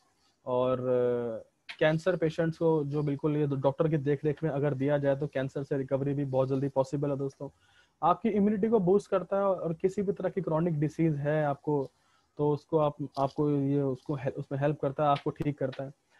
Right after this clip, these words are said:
आपके, अ, डैमेज cells को, tissues को rebuild करता है, इतनी powerful इसने, इसमें enzyme है, मैं बात करूंगा उसके बारे में। आपकी body fat को कम करता है, body weight को reduce करता है दोस्तों।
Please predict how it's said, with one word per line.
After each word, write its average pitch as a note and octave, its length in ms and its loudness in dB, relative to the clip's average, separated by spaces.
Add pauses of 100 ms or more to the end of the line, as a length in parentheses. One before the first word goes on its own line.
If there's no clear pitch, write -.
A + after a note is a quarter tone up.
(300)
आपके, G#3+ 500 2
अ, D#3+ 340 0
डैमेज E3 420 2
cells G3 340 0
को, G#3 240 2
tissues F#3 440 2
को G3 200 2
rebuild F3 360 6
करता F3 260 0
है, F3 80 4
इतनी F3 260 -2
powerful D#3+ 540 0
इसने, D#3+ 440 -2
इसमें D#3 380 -4
enzyme C#3+ 440 2
है, D3+ 80 -2
मैं D3 200 -2
बात C#3 200 2
करूंगा C#3 240 0
उसके C3+ 200 -6
बारे B2+ 220 -2
में। C3 120 -6
आपकी C3 180 -6
body C#3 280 0
fat C#3+ 260 -2
को D#3 80 -2
कम D3 200 -4
करता C#3+ 240 -6
है, D3 60 -2
body C#3+ 260 0
weight D3 200 -2
को - 120 -4
reduce C#3 300 -2
करता C#3 200 -4
है C#3 60 0
दोस्तों। C#3 300 -6